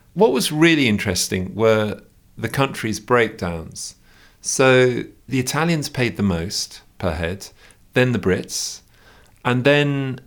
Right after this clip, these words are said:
everyone was kind of much of a muchness. I think it was about sixty percent of people paid something.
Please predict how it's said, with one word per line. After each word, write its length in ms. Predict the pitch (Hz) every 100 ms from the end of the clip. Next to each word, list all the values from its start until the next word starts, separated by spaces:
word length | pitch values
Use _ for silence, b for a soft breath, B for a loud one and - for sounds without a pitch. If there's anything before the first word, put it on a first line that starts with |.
| _
everyone 300 | 156 160 151
was 140 | 120 -
kind 180 | 127 110
of 60 |
much 340 | 117 123 - 104
of 60 |
a 40 | 104
muchness. 440 | 113 - 104 -
I 60 | 123
think 120 | 151
it 40 |
was 100 | 117
about 240 | 123 113 -
sixty 400 | 139 - - -
percent 380 | - 113 104
of 80 | -
people 260 | 104 95 101
paid 280 | 92 87 -
something. 540 | 87 78 - 85 85